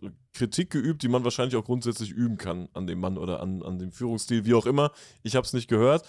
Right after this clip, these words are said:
Und, äh, einer, einer der Podcaster, der hat auch ein, ein Twitter-Profil, ähm, der hat sich dann mal angeschaut, was denn da für Leute überhaupt, äh, pro Gegenbauer kommentieren, weil in den Kommentarzeilen war sehr viel los, auch pro Gegenbauer.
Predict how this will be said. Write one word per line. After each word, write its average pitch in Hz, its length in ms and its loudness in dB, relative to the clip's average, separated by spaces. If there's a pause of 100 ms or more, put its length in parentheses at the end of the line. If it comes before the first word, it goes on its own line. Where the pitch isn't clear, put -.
(360)
Und, 135 360 2
äh, 127 200 2
einer, 175 520 2
einer 170 160 -2
der 165 120 0
Podcaster, 180 640 -4
der 123 120 0
hat 135 100 -6
auch 135 140 -2
ein, 127 300 -4
ein 120 280 -2
Twitter-Profil, 180 760 2 (460)
ähm, 131 460 2 (100)
der 139 200 4
hat 175 160 -2
sich 160 180 -4
dann 147 160 2
mal 139 220 0
angeschaut, 151 920 0 (460)
was 127 340 0
denn 196 220 2
da 147 180 4
für 156 200 -2
Leute 127 420 2
überhaupt, 135 640 -2
äh, 127 180 2
pro 190 400 2
Gegenbauer 143 600 2
kommentieren, 143 500 0
weil 110 140 4
in 131 200 -2
den 135 120 -2
Kommentarzeilen 156 600 0
war 143 100 2
sehr 160 180 2
viel 165 160 -2
los, 165 320 4 (320)
auch - 200 0
pro - 240 2
Gegenbauer. 104 640 0